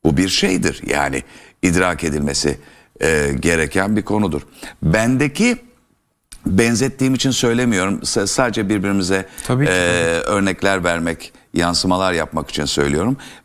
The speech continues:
Speaker 1: Ben, e, iki binlerin başında konuğa reyting almaktan vazgeçtim. Dedim ki kendime reyting alacağım. Bu yüzden konuk sayısını arttırdım. İki konuk,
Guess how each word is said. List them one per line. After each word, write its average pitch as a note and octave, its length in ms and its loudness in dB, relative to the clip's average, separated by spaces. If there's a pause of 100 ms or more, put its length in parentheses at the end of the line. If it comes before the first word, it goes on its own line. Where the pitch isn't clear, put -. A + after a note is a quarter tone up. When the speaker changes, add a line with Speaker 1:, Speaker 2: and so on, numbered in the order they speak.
Speaker 1:
Ben, C3+ 340 2 (380)
e, F2 460 2 (100)
iki C#3 280 2
binlerin B2 480 2
başında A#2 800 0
konuğa A2+ 460 0
reyting G#2 360 -2
almaktan F#2 520 -2
vazgeçtim. D2+ 520 -6 (280)
Dedim G2+ 220 2
ki G#2 120 -6
kendime G2 420 2
reyting D2 360 -2
alacağım. C#2 400 -2 (360)
Bu B2+ 120 6
yüzden F#2+ 280 0
konuk A2+ 280 0
sayısını E2+ 420 0
arttırdım. D2+ 520 -2 (420)
İki B2 240 2
konuk, G2+ 460 -2